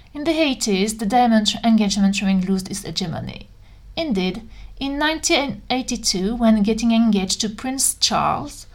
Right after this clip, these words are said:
Diana Spencer would choose a sapphire and diamond ring, the sapphire being the biggest stone. She would set a new trend for engagement rings with her choice, making women to prefer colored stones as sapphire, emerald, or ruby,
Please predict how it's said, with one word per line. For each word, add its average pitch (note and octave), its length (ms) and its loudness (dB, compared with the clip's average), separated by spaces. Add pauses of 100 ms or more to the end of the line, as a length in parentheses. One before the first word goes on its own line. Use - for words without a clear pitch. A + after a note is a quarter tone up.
(420)
Diana C4+ 380 2
Spencer A3 640 0
would A3+ 180 -2
choose A3 380 2
a - 80 -4
sapphire G#3 640 -2
and C4 240 0
diamond F#3+ 440 0
ring, - 280 -10 (340)
the G#3 100 -4
sapphire G3+ 500 -2
being G3 340 4
the F#3+ 80 0
biggest F3+ 340 -8
stone. - 520 -6 (500)
She D#4 200 0
would E4 160 0
set A3+ 320 2
a G#3+ 100 -6 (100)
new C#4 180 -2
trend G3+ 380 2
for G3+ 240 -4
engagement A#3 560 2
rings F#3+ 280 0
with F#3+ 100 -6
her E3+ 120 -6
choice, - 600 -4
making G#3 400 0
women G#3+ 380 2
to C4+ 100 -4
prefer B3+ 400 -6
colored B3 480 -2
stones F#3 460 -4
as G3+ 280 -4
sapphire, A#3 480 -4
emerald, F#3 560 0
or G#3 200 -2
ruby, E3 500 -4